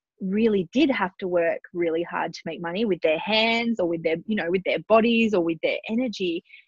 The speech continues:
it almost feels like we're doing something a bit wrong by getting paid just to, just to talk to people.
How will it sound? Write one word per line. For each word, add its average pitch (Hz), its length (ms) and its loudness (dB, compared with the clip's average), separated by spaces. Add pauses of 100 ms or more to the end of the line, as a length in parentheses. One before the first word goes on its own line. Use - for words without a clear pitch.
(300)
it 294 160 0
almost 403 440 -2
feels 240 340 4
like 214 180 0
we're 208 120 2
doing 185 460 -4
something 180 300 -12
a 170 40 -10
bit 170 200 -4
wrong 180 720 -4 (320)
by 208 120 0
getting 233 420 0
paid 180 440 0
just - 260 -6
to, 214 220 0 (540)
just 170 260 -6
to 254 80 -4
talk 330 340 0
to 294 100 0
people. 180 720 0